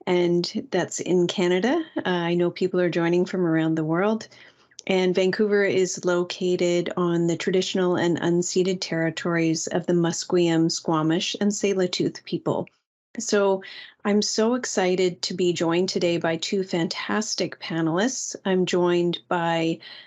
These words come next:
Melanie Campbell, who is the Western Canada Regional Manager for Women in Enterprise at T D Bank. And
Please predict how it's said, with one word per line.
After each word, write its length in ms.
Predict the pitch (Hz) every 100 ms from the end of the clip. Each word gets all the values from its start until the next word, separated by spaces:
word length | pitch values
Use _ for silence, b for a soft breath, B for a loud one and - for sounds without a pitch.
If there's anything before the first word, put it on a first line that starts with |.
| B
Melanie 380 | 190 180 175 170
Campbell, 560 | - 185 190 220 269 285
who 400 | - 185 175 170
is 400 | 180 170 165 - -
the 300 | 175 165 160
Western 640 | - 170 170 - 185 175
Canada 640 | - 165 170 175 160 156 B B B -
Regional 600 | 190 185 - 175 160 160
Manager 500 | 165 160 175 254 254
for 180 | - 196
Women 320 | 180 170 170
in 160 | 160 156
Enterprise 800 | 160 - - 175 185 254 - -
at 180 | 190 -
T 180 | - 175
D 140 | 160
Bank. 440 | 156 151 262 - - B B B -
And 560 | 196 185 180 180 180